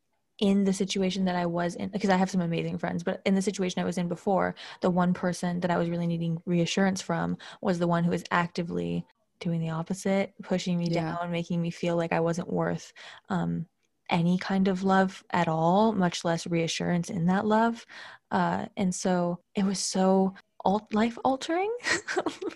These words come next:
Speaker 1: Um, um,
Speaker 2: Altering.
Speaker 1: it was just, it was so, like, revolutionary for me that you would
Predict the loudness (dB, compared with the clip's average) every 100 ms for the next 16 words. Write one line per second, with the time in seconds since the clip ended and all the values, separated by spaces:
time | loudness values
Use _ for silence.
0 | -6 0 0 0 4 6 6 2 -4 -8
1 | 2 6 6 4 4 4 6 4 2 -2
2 | 0 2 2 0 2 4 6 4 -2 -16
3 | -4 0 2 6 6 6 2 2 0 2
4 | 0 0 -2 0 0 2 2 0 -2 0
5 | 2 2 0